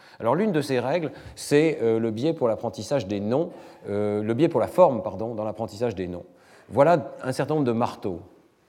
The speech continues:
Euh, vous voyez qu'ils, euh, partagent tous évidemment une certaine forme, ils partagent tous une forme qui est adaptée à la fonction, euh, mais, euh, ils ont par ailleurs une très grande variabilité dans les détails de la taille et de la couleur des objets.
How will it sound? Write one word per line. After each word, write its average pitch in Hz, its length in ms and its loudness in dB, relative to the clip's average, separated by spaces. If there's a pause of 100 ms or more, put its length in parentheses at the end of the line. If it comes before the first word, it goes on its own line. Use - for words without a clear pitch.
(260)
Euh, 95 240 -6
vous 95 60 -8
voyez 139 300 2
qu'ils, 135 100 4
euh, 117 460 2
partagent 131 460 0
tous 160 220 0
évidemment 110 360 -2
une 95 100 -4
certaine 110 340 -8
forme, 185 360 2
ils 104 80 -6
partagent - 320 -10
tous 120 120 -6
une 95 160 -6
forme 120 280 0
qui 98 100 -8
est 87 80 -6
adaptée 95 320 -4
à 90 60 -4
la - 80 -8
fonction, 208 500 -6 (600)
euh, 110 220 4
mais, 135 400 4
euh, 107 360 0
ils 107 220 -2
ont 131 80 0
par 101 140 0
ailleurs 123 200 0
une 127 80 0
très 113 160 -4
grande 107 160 -2
variabilité 90 680 -4
dans 101 100 -2
les 90 140 -4
détails 107 540 -6 (260)
de 90 160 -6
la 90 180 -2
taille 110 500 0
et 90 60 -2
de 85 80 -8
la 85 100 -6
couleur 101 560 -2
des 92 200 -6
objets. 90 340 -10